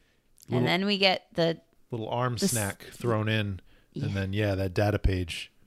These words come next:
Speaker 1: The stages, and I was like, "All right, okay, moving on."
Speaker 2: "Feed him until you can't feed him no more,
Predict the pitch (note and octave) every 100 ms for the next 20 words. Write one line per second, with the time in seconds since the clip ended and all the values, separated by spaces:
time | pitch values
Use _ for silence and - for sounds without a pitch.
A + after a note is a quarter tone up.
0 | _ - - E3+ E3 - G3 F#3 E3+ D#3+
1 | D#3 D3 C#3+ C#3+ - A#4 A4+ A4+ G#4+ G#4
2 | - C#4 D4+ C4+ A3+ G#3+ - _ - -
3 | - F#3+ G#3+ G#3 E3+ C#3+ D#3+ C3 - F3
4 | F3 - F3+ E3+ D#3 C#3 B2 A2+ G#2+